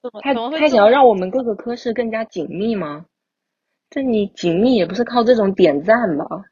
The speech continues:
Speaker 2: 嗯，反正现在两个领导的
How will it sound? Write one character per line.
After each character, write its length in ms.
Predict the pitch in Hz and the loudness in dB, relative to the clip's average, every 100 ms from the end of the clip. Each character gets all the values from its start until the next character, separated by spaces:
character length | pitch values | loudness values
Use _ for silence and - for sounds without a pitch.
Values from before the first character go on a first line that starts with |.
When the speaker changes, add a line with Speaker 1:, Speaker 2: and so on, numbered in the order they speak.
| _ _ _ _ _ - _ _ _ _ _ _ _ _ _ - - _ _ | _ _ _ _ _ -20 _ _ _ _ _ _ _ _ _ -20 -20 _ _
Speaker 2:
嗯， 140 | 170 170 165 _ _ - | -6 -6 -6 _ _ -10
反 180 | 170 170 | -8 -6
正 160 | 196 - | -10 -6
现 100 | 233 | -2
在 100 | 202 | 0
两 200 | 190 160 | 2 0
个 200 | 190 196 | 0 -2
领 180 | 175 190 | -2 -2
导 220 | 180 151 | -2 -2
的 260 | 151 170 | -4 -8